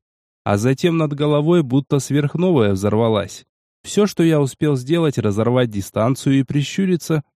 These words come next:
козырьком приставив к своему лбу руку, чтобы светляк, висевший под сводом туннеля, не жег сетчатку. «Не делай этого!» В голосе старого дроу послышалась тревога.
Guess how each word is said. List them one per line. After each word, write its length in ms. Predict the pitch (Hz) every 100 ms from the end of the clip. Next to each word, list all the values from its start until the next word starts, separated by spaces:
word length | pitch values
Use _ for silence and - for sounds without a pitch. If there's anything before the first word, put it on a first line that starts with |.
| _ _ -
козырьком 640 | 107 101 104 95 131 147
приставив 580 | 117 101 - 117 110 98
к 40 |
своему 460 | - 107 107 113 110
лбу 240 | 107 110
руку, 300 | 113 - 98
чтобы 360 | - - 104 104
светляк, 500 | - 107 110 123 -
висевший 520 | 104 - 120 - 95
под 200 | 104 101
сводом 440 | - 113 110 104
туннеля, 420 | 95 110 135 143 104
не 160 | 98
жег 240 | 95 120 -
сетчатку. 720 | 113 - 120 98 - 95 98 _ _ _ _ _ _ _
«Не 420 | 98 95 123 139 139
делай 500 | 139 165 147 139 135
этого!» 580 | 135 120 123 110 104 101 _ _ -
В 140 | 101 98
голосе 540 | 113 120 107 101 107
старого 480 | - 113 107 104 104
дроу 320 | 107 139 131
послышалась 720 | 104 95 117 123 117 107 101
тревога. 560 | 107 110 110 98 92